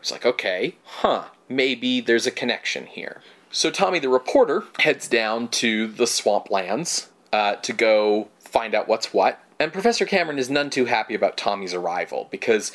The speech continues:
you know, the newspapers were what really humiliated him. So even though it wasn't Tommy himself,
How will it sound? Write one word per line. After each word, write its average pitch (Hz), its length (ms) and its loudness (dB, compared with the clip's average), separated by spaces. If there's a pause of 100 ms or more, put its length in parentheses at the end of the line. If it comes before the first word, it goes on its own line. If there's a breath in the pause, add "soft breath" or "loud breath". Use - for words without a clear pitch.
(180 loud breath)
you 131 80 -2
know, 120 120 0
the 113 100 -2
newspapers 123 840 -2
were 98 120 0
what 95 180 -2
really 110 220 0
humiliated 107 800 -2
him. - 260 -10
So 113 160 2
even 113 200 0
though 107 120 4
it 85 60 0
wasn't 101 260 0
Tommy 98 380 -4
himself, 135 760 0